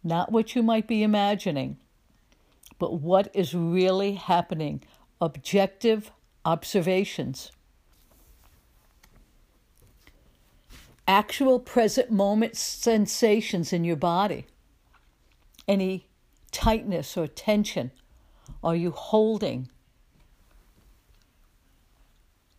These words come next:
What is happening with your body? Your head. What are your thoughts?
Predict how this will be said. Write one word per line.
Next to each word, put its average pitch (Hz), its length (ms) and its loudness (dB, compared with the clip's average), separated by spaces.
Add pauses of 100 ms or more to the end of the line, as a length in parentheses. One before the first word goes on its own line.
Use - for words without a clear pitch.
(1200)
What 202 180 2
is 233 120 0
happening 180 440 0
with 170 200 -4
your 170 100 0
body? 156 400 -2 (2250)
Your 202 160 4
head. 196 440 0 (600)
What 190 160 4
are 202 60 4
your 196 160 2
thoughts? 196 720 -2